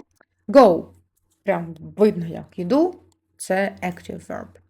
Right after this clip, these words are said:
Hate, ненавидіти. Все, що про почуття, це state verbs. Type, друкувати. Active verb. Eat, їсти.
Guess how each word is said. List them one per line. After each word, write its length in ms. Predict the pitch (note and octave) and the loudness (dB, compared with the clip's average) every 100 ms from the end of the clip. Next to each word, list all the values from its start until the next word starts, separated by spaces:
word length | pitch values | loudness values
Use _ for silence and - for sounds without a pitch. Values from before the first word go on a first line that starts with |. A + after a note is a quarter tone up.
| _ _ _ - | _ _ _ 2
Hate, 420 | C#4 G#3 - - | 4 4 2 -2
ненавидіти. 680 | A3 A#3 F3 E3+ E3 D#3+ F3 | 2 2 2 -4 -10 -10 -12
Все, 240 | - G#3+ | -2 -2
що 180 | G#3 F3 | -2 -8
про 180 | F3 F3 | -8 -8
почуття, 540 | F3 - - F3 F3 | -8 -10 -12 -12 -12
це 120 | - F3 | -14 -14
state 520 | - F#3 D#3+ E3+ G3 | -8 -6 -6 -8 -2
verbs. 480 | A3+ D4+ - - - _ _ _ _ | 0 0 -2 -12 -16 _ _ _ _
Type, 360 | C4+ G3+ E3+ - - | 2 2 0 -8 -10
друкувати. 800 | G3 G#3 - G3+ D#3+ E3+ - F#3 - _ _ _ _ - - _ _ _ - - | -8 -6 -4 -2 -4 -8 -14 -16 -18 _ _ _ _ -20 -20 _ _ _ -20 -8
Active 480 | F#3+ F3+ - A3+ A3+ | -8 -6 0 0 2
verb. 320 | C4 C#4 F4 - _ _ _ - | 4 4 2 0 _ _ _ 2
Eat, 380 | B3 E3 - F#3+ | 2 2 -4 0
їсти. 500 | A3 F3 - - | 0 0 -6 -12